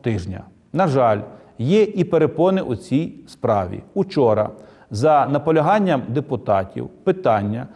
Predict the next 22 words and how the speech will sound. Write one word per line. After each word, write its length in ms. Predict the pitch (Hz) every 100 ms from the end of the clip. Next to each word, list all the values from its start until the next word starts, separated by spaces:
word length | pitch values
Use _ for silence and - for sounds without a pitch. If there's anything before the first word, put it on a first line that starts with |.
| - -
про 180 | 160 156
остаточне 720 | 156 - 165 - 202 202 196 -
оформлення 680 | 135 - 180 160 131 123 117
прав 520 | - 156 117 98 -
на 120 | 127
земельну 520 | 123 147 151 135 117
ділянку 640 | 110 131 143 123 107 - 110 - - -
під 160 | 131
будівництво 800 | 135 139 156 185 226 - 117 101 - - - -
було 340 | 143 202 208 135
зняте 560 | 110 147 165 185 208
з 40 | 156
голосування. 760 | 175 165 - 123 101 95 101 -
Чому? 460 | - 196 127 101 - - - -
Депутати 760 | 135 156 165 220 233 233 196 - - -
переконують, 720 | 135 143 170 214 202 190 -
що 300 | - - 135
недостатньо 800 | 117 113 113 - 160 185 190 175 -
розібрались 800 | 123 104 113 110 127 156 160 - -
в 60 |
цьому 320 | - 131 143
питанні. 680 | 143 151 - 113 98 95 104